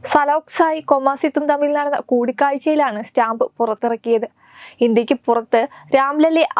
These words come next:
ആദരിക്കുന്ന ആദ്യ നടപടിയാണിത്. ഇതുകൂടാതെ ബുദ്ധനെ ചിത്രീകരിക്കുന്ന മറ്റൊരു സ്റ്റാമ്പും വിദേശകാര്യമന്ത്രിമാർ ചേർന്ന്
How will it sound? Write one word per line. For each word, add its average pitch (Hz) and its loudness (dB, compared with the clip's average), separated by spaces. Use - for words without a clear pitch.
ആദരിക്കുന്ന 285 -2
ആദ്യ 254 0
നടപടിയാണിത്. 220 -2
ഇതുകൂടാതെ 392 2
ബുദ്ധനെ 294 0
ചിത്രീകരിക്കുന്ന 294 0
മറ്റൊരു 285 0
സ്റ്റാമ്പും 269 0
വിദേശകാര്യമന്ത്രിമാർ 269 0
ചേർന്ന് 254 0